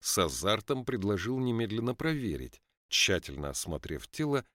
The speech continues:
на следы инъекций. Но тут же его утащили на очередной врачебный консилиум.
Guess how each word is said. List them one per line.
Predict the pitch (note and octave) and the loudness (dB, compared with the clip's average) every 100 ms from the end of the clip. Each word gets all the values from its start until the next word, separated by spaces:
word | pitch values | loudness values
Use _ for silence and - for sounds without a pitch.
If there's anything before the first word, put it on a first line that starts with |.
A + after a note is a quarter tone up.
| _ | _
на | G#2+ B2 | -4 0
следы | - B2+ G#2+ G#2+ A2 | 0 0 -2 -4 -6
инъекций. | - A#2 G2+ - - - - - _ _ _ _ _ _ - | -6 -4 -4 -8 -10 -8 -8 -12 _ _ _ _ _ _ -2
Но | A#2 | 2
тут | B2 D#3 A#2 | 2 0 0
же | G#2 | 0
его | G#2+ G2+ | 2 4
утащили | G2+ F#2 F#2 - - F2+ | 2 0 0 0 0 0
на | F2+ F2 | 2 0
очередной | E2 - E2 C#2+ G2 G#2 | -2 -2 -4 -2 -2 -2
врачебный | E2+ E2+ - F2 E2 | -2 -2 -2 -2 -4
консилиум. | D#2+ F2 D2+ - C2+ A#1 G#1+ G#1 | -4 -6 -4 -6 -8 -8 -12 -14